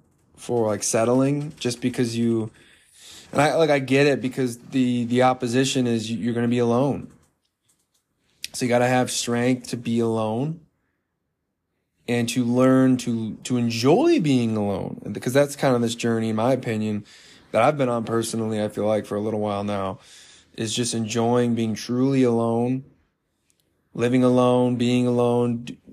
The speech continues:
how much, how much fun can you have alone is almost like a fun challenge for yourself to see. I'm not, I, look, I'm not promoting <laughs> isolation from society. I'm not promoting that. But, you know, yeah, everyone's different. Everyone needs a certain amount of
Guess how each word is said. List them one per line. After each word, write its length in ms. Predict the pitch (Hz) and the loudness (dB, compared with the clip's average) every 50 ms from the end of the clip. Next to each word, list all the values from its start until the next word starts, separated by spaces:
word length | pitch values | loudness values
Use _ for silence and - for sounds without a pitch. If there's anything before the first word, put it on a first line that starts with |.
| - - - - _ - | -20 -20 -20 -20 _ -18
how 280 | - - - 139 151 | -16 -8 -2 -2 2
much, 220 | 160 180 175 175 - | 2 2 2 2 0
how 140 | 156 180 | -2 -2
much 220 | 196 196 - - - | 0 0 -2 -4 -4
fun 240 | - 160 151 147 131 | -4 -2 -2 -2 -2
can 140 | - 135 | -4 -2
you 100 | 135 127 | -2 0
have 180 | 123 127 120 117 | 0 0 0 -2
alone 360 | 113 107 113 117 110 107 104 | -2 -2 -2 -2 -2 -2 -2
is 100 | 104 104 | -2 -2
almost 300 | 120 123 123 120 117 - | 0 0 0 0 -2 -2
like 120 | 120 107 110 | -4 -4 -4
a 60 | 101 | -6
fun 240 | - - 120 117 113 | -4 -2 -2 -2 -2
challenge 420 | 120 123 117 117 117 117 113 107 | -2 -2 -2 0 0 -2 -2 -4
for 100 | - - | -6 -8
yourself 500 | 110 101 98 - - - 113 107 104 - | -8 -8 -6 -4 -2 0 0 0 -2 -4
to 80 | - - | -8 -10
see. 480 | - - - 123 123 120 117 117 113 117 - - - - | -10 -6 -4 -2 -2 0 0 -2 -2 -6 -12 -18 -10 -4
I'm 80 | - 151 | 0 2
not, 300 | 156 156 151 - - - - | 2 2 2 0 -2 -4 -2
I, 200 | 139 135 - 101 | -2 -2 0 2
look, 180 | 147 151 127 | 2 2 4
I'm 120 | 139 151 160 | 2 2 2
not 180 | 151 139 139 | 0 -2 -2
promoting 760 | - 127 123 123 131 135 135 131 131 127 120 117 113 113 - - - _ _ _ | -2 -4 0 2 2 2 2 2 2 0 0 0 -2 -4 -8 -14 -20 _ _ _
<laughs> 280 | _ 160 - - 208 - | _ -4 -2 0 0 0
isolation 800 | 160 185 170 - - 143 127 123 127 135 131 127 - - 127 117 | 2 0 0 0 0 0 0 2 2 0 0 0 -2 -4 -4 -4
from 180 | 117 123 113 104 | -4 -4 -6 -6
society. 580 | - 104 - - 113 107 101 98 90 85 104 | -8 -10 -6 -4 -4 -4 -4 -4 -6 -6 -4
I'm 220 | 107 104 107 101 107 | -4 -4 -2 -2 -2
not 220 | 120 117 113 113 | 0 0 0 -2
promoting 420 | - 117 113 110 107 104 98 104 | -4 -4 -4 -4 -4 -4 -6 -6
that. 240 | 110 107 98 85 - - - - - - - - - - - - _ _ _ _ _ | -6 -6 -6 -8 -10 -14 -18 -20 -20 -20 -20 -20 -20 -20 -20 -20 _ _ _ _ _
But, 480 | - 113 113 110 107 107 95 - - _ _ _ _ _ | 0 2 2 4 2 0 -2 -6 -10 _ _ _ _ _
you 140 | - 131 123 | -2 0 0
know, 120 | 120 113 | 2 4
yeah, 240 | 139 156 139 120 113 127 127 | 4 4 6 4 4 2 2
everyone's 380 | - 135 139 151 143 139 127 120 | 2 2 2 2 2 2 0 0
different. 360 | 120 143 139 139 120 110 120 | 0 0 0 0 0 0 0
Everyone 340 | 127 135 135 135 131 127 123 | 0 2 2 2 2 2 2
needs 200 | 131 131 127 120 | 2 2 0 0
a 60 | 120 | -4
certain 300 | 117 - 135 123 117 120 | -4 -2 -2 0 0 0
amount 320 | 117 120 117 117 113 113 | 0 0 0 0 0 0
of 180 | 113 110 110 | -2 -4 -6